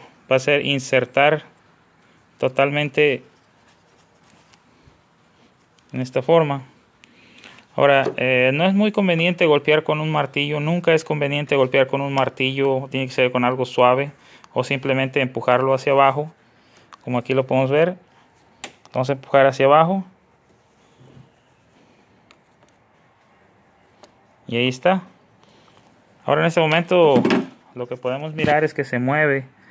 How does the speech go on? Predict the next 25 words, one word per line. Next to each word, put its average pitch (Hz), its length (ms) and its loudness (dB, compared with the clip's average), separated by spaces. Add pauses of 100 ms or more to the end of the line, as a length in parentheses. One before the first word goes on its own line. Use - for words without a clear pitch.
(360)
es 131 120 -4
normal. 143 540 0 (1500)
Ahora 135 220 4
el 135 100 2
siguiente, 151 600 -4 (800)
lo 123 120 -6
que 131 120 -6
yo 135 100 0
voy 160 120 2
a 180 60 2
hacer, 170 340 0 (400)
pongo 135 220 -4
este 151 160 -6
tornillo, 165 520 -2 (1500)
ponemos 131 720 -6 (1120)
la 123 180 -2
tuerca, 165 540 -2
apretamos 139 760 -2 (800)
y 143 500 -6 (300)
sería 139 480 0
todo 147 240 2
lo 139 140 2
que 139 120 -2
se 135 120 -4
necesita. 135 580 -4